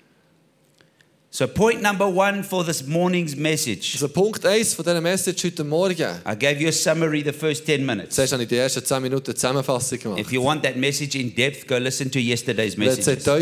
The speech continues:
Speaker 2: Tiefe willst, musst du die von gestern hören.
Speaker 1: But now we continue.
Speaker 2: Aber jetzt gehen wir weiter.
Speaker 1: A person who lives with an attitude of thanksgiving
Speaker 2: Eine Person, die mit einer Haltung vor Dankbarkeit lebt,
Speaker 1: becomes a follower.
Speaker 2: wird zum Nachfolger.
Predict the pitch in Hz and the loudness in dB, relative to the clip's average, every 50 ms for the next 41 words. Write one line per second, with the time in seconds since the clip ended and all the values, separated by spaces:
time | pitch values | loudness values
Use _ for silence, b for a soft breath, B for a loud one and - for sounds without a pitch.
0 | 165 165 - 143 147 151 147 143 147 127 110 - - 131 135 127 127 113 - 117 | 2 0 -2 0 0 2 0 0 -2 -4 -4 -2 0 0 0 0 0 -2 0 0
1 | 120 113 - - 123 - 113 110 107 98 90 - 98 82 - - - b b b | 0 0 -2 -4 -4 -2 -2 0 0 -2 -2 -4 -8 -8 -10 -12 -18 b b b
2 | b b - - 87 95 113 123 131 135 135 135 - 139 127 120 - - 156 131 | b b -8 -6 -2 0 0 2 2 0 0 0 0 -2 -2 0 2 2 2 2
3 | 107 87 - - - - 104 127 131 - - - 113 110 107 107 131 139 139 - | 2 -2 -4 -8 -10 -2 0 0 0 0 0 -2 -2 0 0 0 -2 -2 -4 -2
4 | - 107 92 85 85 - - - - _ _ _ _ _ - 139 135 - - - | -2 -2 -2 -4 -8 -14 -18 -20 -20 _ _ _ _ _ -2 -2 -2 -4 -2 0
5 | 233 247 247 247 - 247 233 226 190 196 190 175 165 190 196 - - - - - | 2 2 2 2 2 2 2 2 2 2 2 2 2 2 2 0 -2 -4 -6 -6
6 | 131 131 151 - 139 127 127 - - 214 208 - 208 208 208 - 196 185 190 170 | -2 -2 0 0 0 -2 -2 0 -2 -2 0 -2 -4 -4 -2 -2 0 0 0 -2
7 | 175 - - 170 175 147 123 113 120 131 117 95 101 107 110 - - 131 135 131 | -2 -2 -2 -2 -2 -2 -4 -2 -2 -2 -2 -2 -4 -6 -8 -6 -4 -4 -2 0
8 | - 170 139 123 190 214 233 240 233 220 208 190 - - 175 156 131 151 165 175 | 0 0 0 2 2 2 2 2 2 2 0 0 0 0 -2 -2 -2 -2 -2 0
9 | 208 220 214 220 175 - - 160 139 - 156 - 156 208 233 - - - 196 175 | 0 -2 -2 -4 -8 -4 -4 -4 -2 0 0 0 0 -2 -4 -4 -2 -2 -2 -2
10 | - - 175 156 143 135 - 127 92 71 - - - - - - - - - _ | -2 -2 -2 -2 -2 -2 -2 -4 -4 -4 -8 -12 -16 -14 -14 -14 -14 -16 -20 _
11 | _ _ _ _ - 123 123 - 139 131 131 123 110 117 110 - - 120 117 110 | _ _ _ _ -4 -4 0 0 0 0 0 0 0 -2 -2 0 2 2 2 2
12 | 98 87 85 69 - - - - - _ 110 127 147 156 147 - - 127 123 123 | 2 0 -2 -6 -10 -14 -20 -20 -16 _ -2 0 0 0 0 -2 -4 -2 -2 -2
13 | 123 117 107 101 113 131 139 - - - 143 131 120 107 95 - 82 | -2 0 0 0 0 0 -2 -4 -4 -2 0 2 2 0 0 -4 -8